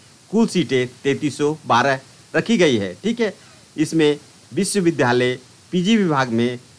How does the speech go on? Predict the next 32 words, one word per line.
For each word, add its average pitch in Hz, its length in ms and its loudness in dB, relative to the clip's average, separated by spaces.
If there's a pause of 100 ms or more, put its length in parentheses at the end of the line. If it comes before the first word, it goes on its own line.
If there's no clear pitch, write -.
(180)
चौबीस 160 360 0
सौ 160 160 0
चौबीस 160 400 0
सीटें 139 280 -2
हैं। 85 180 -8 (800)
वहीं 170 320 4 (120)
आपका 120 400 0
एसएसएलएनटी 135 920 -2 (440)
महिला 151 420 2 (340)
कॉलेज 156 360 2
में 139 140 0
आपका 117 360 0
चार 127 240 0
सौ 123 280 -6 (180)
आठ 156 200 2
सीटें 120 360 -4 (420)
रखी 185 220 0
गई 165 220 4
है। 90 160 -6 (360)
उसी 139 180 -2
प्रकार 127 360 0
आपका 117 320 0
रा-, 110 380 -2
आरएसपी 120 640 0 (340)
झरिया 147 320 0
में 139 160 2
तीन 120 180 -4
सौ 120 100 -6
बीस 143 260 -4
सीटें 185 240 -2
हैं, 190 240 -2
बोकारो 120 500 0